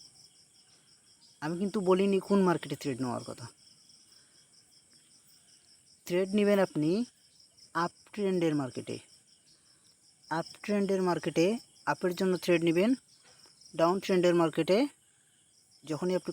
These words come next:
কনফার্মেশন হবেন যে স্ট্রং বা পাঁচটা ক্যান্ডেল দেখে যখন দেখবেন বেশি ক্যান্ডেল আসছে বায়ার্সের বা সেলার্সের, আপের কনফার্মেশন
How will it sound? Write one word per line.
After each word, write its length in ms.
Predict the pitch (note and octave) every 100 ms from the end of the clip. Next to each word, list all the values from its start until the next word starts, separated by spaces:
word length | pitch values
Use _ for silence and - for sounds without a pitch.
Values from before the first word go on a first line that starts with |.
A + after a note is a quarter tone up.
| -
কনফার্মেশন 460 | D#3 E3 E3+ D#3+ E3
হবেন 200 | D3+ D3 C#3+
যে 80 | C3+ C3 - - - - - - _ _ _ _ _ -
স্ট্রং 280 | - - D#3 D3+ C3+
বা 120 | C3 B2+ B2 - -
পাঁচটা 260 | D3+ - E3
ক্যান্ডেল 240 | D#3+ D3+ D3+
দেখে 160 | D3 D3 C#3
যখন 140 | C#3 C#3+
দেখবেন 220 | C3+ C#3 C3
বেশি 180 | C#3+ D#3 C#3+
ক্যান্ডেল 260 | C#3+ C3+ C#3+
আসছে 220 | - - C#3+ C3
বায়ার্সের 420 | C3 C#3 - C#3
বা 60 | C3 -
সেলার্সের, 420 | C#3 C3+ - G3 - _ _ _ _ _ -
আপের 200 | - F3 F3+
কনফার্মেশন 440 | F#3 D#3+ F3 E3+